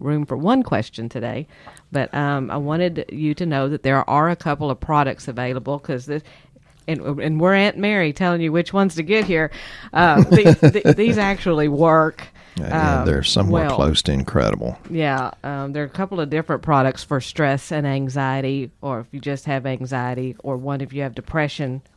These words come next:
Speaker 1: with anxiety. So Doctor Lewis is gonna tell you the difference.
Speaker 2: Well, you know, th-, and I hear this a lot of people say, "But I have anxiety, I have panic attacks." Uh, Serenity is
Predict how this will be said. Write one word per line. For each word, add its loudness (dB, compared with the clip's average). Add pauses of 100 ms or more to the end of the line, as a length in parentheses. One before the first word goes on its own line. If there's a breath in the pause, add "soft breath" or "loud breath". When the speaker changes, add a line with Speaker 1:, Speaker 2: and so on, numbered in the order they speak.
Speaker 1:
with 4
anxiety. 0
So -4
Doctor 0
Lewis -2
is -18
gonna -6
tell -6
you -4
the -10
difference. -14
Speaker 2:
Well, 6
you 6
know, 6 (140)
th-, -4
and 2
I 4
hear 8
this 6
a 4
lot 4
of -2
people 2
say, 0
"But 2
I 2
have 2
anxiety, 0
I 2
have 0
panic 0
attacks." 0
Uh, -2 (120)
Serenity 2
is -2